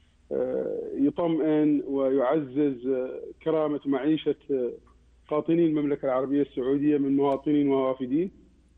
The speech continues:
واليوم، آه، سمعنا هذا الأمر في المؤتمر الصحفي، آه، المشترك بين وزير الصحة ووزير، آه، المالية. علينا أن نتذكر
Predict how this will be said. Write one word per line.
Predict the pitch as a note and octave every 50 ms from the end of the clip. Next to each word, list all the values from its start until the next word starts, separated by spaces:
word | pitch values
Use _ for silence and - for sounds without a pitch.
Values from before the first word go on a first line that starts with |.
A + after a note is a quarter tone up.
| _ _ _ _ _ - _ _ _
واليوم، | D#3+ D#3+ D#3 D#3 F#3 G3 G#3+ A3+ A#3 A#3+ A#3+ - - - - - - _ _ -
آه، | D#3 D3+ D3 -
سمعنا | F#3 G3+ G3+ F3+ F3 F3 E3 D#3+ E3+
هذا | D#3 D3
الأمر | C#3+ C#3 D3 D#3+ F3 G3 A3 G#3+ - - - _ _ _ _ _ _ _ _ _ _ _ - _
في | -
المؤتمر | D3 D#3 E3 E3 D#3+ - F3+ F3+ E3+ D#3+
الصحفي، | D3+ - - E3 - D#3 E3 D3 - F#3+ F#3+ G3+ G#3 G#3 - D3+
آه، | D3+ D3 D3
المشترك | C#3+ D3 D3 - - E3 D#3+ D#3+ D#3 -
بين | D3 D3+ D3
وزير | D3 C#3+ C3 D3+ D#3+ D3
الصحة | D3 - - D#3+ - - - E3+ E3+ D#3+
ووزير، | D3+ D3 C#3+ B2+ D3 D#3 D3+ C#3
آه، | C#3+ C3+ C3+ C#3 C3+
المالية. | B2 A#2+ A#2+ B2+ B2+ B2+ C3+ C#3 C#3 C#3 C3+ B2 A2 G#2 F#2+ - - - _ _ _ _ _ _ _ _ _ _ _ _ _ _ _ _
علينا | A#2+ D3+ F3+ G3+ G#3+ G#3+
أن | G#3 G3
نتذكر | F#3 - - F3+ A3 A3+ - - - F#3+ G3